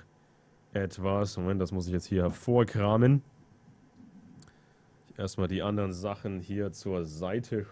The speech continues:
stellen. Und zwar die beliebten P-M-R-Geräte. Und zwar handelt es sich hier um etwas für, ja, sehr, sehr kurze Distanzen, also wenige Kilometer.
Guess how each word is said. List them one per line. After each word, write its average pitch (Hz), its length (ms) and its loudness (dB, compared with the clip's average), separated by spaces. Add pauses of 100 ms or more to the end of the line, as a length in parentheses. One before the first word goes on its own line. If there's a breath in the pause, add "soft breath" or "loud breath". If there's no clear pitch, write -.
stellen. 123 460 2 (1000 soft breath)
Und 107 200 -4
zwar 107 420 -2
die 107 220 -2
beliebten 110 760 -2 (160)
P-M-R-Geräte. 110 1400 -8 (1600 soft breath)
Und 104 140 4
zwar 110 240 6
handelt 110 220 8
es 104 80 2
sich 107 140 4
hier 107 200 4
um 107 80 6
etwas 104 400 4
für, 107 420 4
ja, 104 220 8
sehr, 98 220 6
sehr 107 120 4
kurze 117 300 2
Distanzen, 101 600 2
also 87 220 0
wenige 101 300 2
Kilometer. 104 540 4